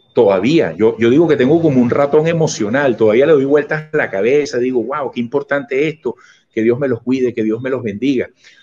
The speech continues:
Bueno, tú eres testigo de unos mensajes que te dejé que hasta me puse a llorar, o sea, porque a uno se le pone el corazón como una esponjita en esto, ¿no?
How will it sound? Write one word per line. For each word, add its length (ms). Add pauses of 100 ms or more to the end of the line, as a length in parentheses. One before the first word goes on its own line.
(120)
Bueno, 260
tú 120
eres 140
testigo 420
de 60
unos 220
mensajes 440
que 100
te 120
dejé 280
que 100
hasta 160
me 140
puse 360
a 40
llorar, 680
o 80
sea, 200
porque 320 (320)
a 100
uno 120
se 120
le 100
pone 180
el 60
corazón 520 (260)
como 220
una 100
esponjita 540
en 80
esto, 240
¿no? 80